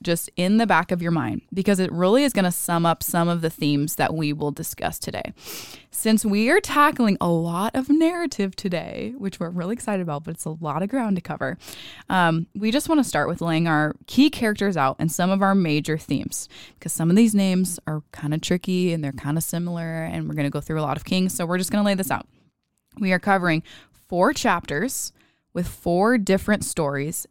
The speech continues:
and with four different kings. These four narratives illustrate the same central message and doctrine that God reveals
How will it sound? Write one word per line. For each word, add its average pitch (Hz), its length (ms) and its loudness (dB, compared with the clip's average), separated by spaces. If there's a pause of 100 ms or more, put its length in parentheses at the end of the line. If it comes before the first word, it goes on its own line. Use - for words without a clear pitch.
(100)
and 196 160 6
with 208 160 4
four 170 580 0
different 190 540 -2 (140)
kings. - 680 -2 (640)
These 233 380 4
four 220 500 0
narratives - 680 0 (240)
illustrate 202 640 2
the 170 120 -4
same 269 840 4
central 185 460 -2
message 170 460 0
and 165 140 -2
doctrine 156 480 -4
that 170 220 -4
God 156 240 0
reveals 151 480 -2